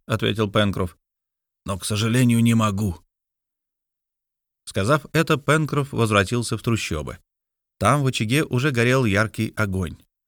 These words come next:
Герберт подкинул в него охапку сухого хвороста, и высокие языки пламени осветили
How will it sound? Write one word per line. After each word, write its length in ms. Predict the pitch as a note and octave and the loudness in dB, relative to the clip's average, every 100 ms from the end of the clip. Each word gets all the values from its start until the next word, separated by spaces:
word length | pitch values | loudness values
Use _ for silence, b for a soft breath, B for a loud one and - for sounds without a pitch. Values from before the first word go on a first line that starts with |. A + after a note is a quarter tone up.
| _ _ G2+ | _ _ 0
Герберт 480 | G#2+ C#3 C3 C#3 | 2 4 2 0
подкинул 480 | A#2+ A2 - D#3+ D3+ | 0 -2 0 0 2
в 40 | C#3 | 2
него 280 | C3+ C#3+ - | 2 0 0
охапку 520 | A#2+ B2+ B2+ - B2 | -2 -2 -4 -4 -6
сухого 420 | A#2 G2+ A#2 G#2 | -4 -2 0 0
хвороста, 580 | - B2+ D#3 C#3 A#2 A2 B B | 0 0 0 -2 -6 -8 B B
и 80 | B2+ | 0
высокие 500 | C#3 C#3 E3+ C3+ B2 | 0 0 -2 2 4
языки 380 | A2+ G#2+ F#2 A2+ | 4 0 -2 0
пламени 500 | G#2 A2+ A2 G#2 - | 2 4 4 2 0
осветили 720 | - F#2 F2+ F2 G2+ G2 F2+ | -4 -4 -4 -2 -2 0 -2